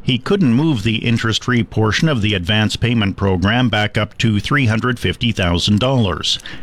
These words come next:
However, he did suggest farmers talk to the finance minister about it. Speaking to delegates at the Canadian Federation of Agriculture annual meeting, the minister referenced the A P P while talking about available programs.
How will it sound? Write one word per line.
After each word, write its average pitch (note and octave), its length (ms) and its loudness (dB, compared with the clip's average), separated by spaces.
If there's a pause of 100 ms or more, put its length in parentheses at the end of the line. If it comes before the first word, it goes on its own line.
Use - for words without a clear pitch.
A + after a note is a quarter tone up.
(220)
However, B2 440 2
he A#2 220 0
did D3 260 -4
suggest G2+ 520 -2
farmers F#2+ 420 2
talk G#2 300 0
to - 60 0
the E2 120 -2
finance G#2 600 0
minister F2 440 0
about E2 320 0
it. - 180 -4 (420)
Speaking B2+ 520 0
to B2 160 0
delegates A#2+ 560 0
at G2+ 180 -2
the G#2 140 2
Canadian G#2+ 560 0
Federation G#2+ 640 2
of F2+ 100 0
Agriculture G#2+ 800 0
annual G2+ 400 2
meeting, F#2+ 420 2 (460)
the F#2 80 4
minister G2 460 2
referenced G2+ 640 0
the G2 260 0
A A2 220 0
P G2 300 0
P B2 300 0
while G#2 280 2
talking G#2+ 440 0
about A#2+ 400 0
available F#2+ 580 0
programs. A#2 800 0